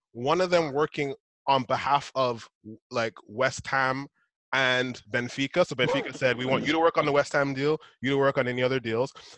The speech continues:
And they agreed the West Ham deal. And when Spurs came in, Jetson Fernandes, he refused to pick up his phone when that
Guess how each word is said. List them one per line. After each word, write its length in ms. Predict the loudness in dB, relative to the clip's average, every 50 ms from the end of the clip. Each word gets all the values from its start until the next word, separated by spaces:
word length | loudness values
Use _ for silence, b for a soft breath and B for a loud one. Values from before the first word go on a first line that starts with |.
| B B
And 260 | -2 0 0 2 2 2
they 120 | 4 4
agreed 400 | 4 2 2 0 0 0 2 2
the 80 | 2 4
West 240 | 4 2 2 2
Ham 260 | 0 2 2 2 2 2
deal. 340 | 0 2 2 2 2 0 -2 B B B B B
And 160 | 0 2 4 4
when 160 | 4 4 2
Spurs 420 | 0 -8 -6 -2 -2 -2 -2 -2
came 280 | 0 2 2 2 4 4
in, 260 | 4 4 4 2 0 -6 _ _
Jetson 500 | -2 2 2 2 2 0 -2 -2 -2 -2
Fernandes, 540 | -2 0 2 2 4 4 4 2 0 -4 -6 -8 -12 -12 b b b b b b _ _ _ _
he 160 | 0 2 2
refused 760 | 4 4 2 2 0 0 0 2 2 2 0 -2 -6 -8 -10 _ -6
to 80 | -4
pick 180 | 0 2 4 4
up 100 | 4 4
his 120 | 4 0 0
phone 420 | 2 4 6 8 8 6 6 4 4
when 160 | 2 2 4
that 160 | 4 2 2